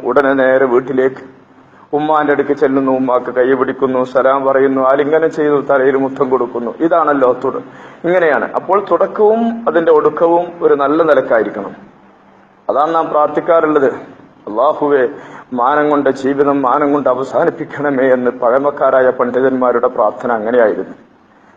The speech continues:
അല്ലാഹു ആ രീതിയിൽ തന്നെ നമ്മളെയും മുന്നോട്ട് ചലിപ്പിക്കുമാറാവട്ടെ എന്ന് നമുക്ക് ദുആ ചെയ്യാം.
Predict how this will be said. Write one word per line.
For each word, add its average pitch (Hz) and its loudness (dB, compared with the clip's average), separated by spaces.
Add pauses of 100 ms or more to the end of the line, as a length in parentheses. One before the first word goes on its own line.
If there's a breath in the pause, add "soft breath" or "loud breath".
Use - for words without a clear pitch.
(160 soft breath)
അല്ലാഹു 143 0
ആ 208 0
രീതിയിൽ 160 2
തന്നെ 175 0
നമ്മളെയും 147 2
മുന്നോട്ട് 127 -2
ചലിപ്പിക്കുമാറാവട്ടെ 123 0
എന്ന് 120 0
നമുക്ക് 117 -4
ദുആ 107 0
ചെയ്യാം. 92 -8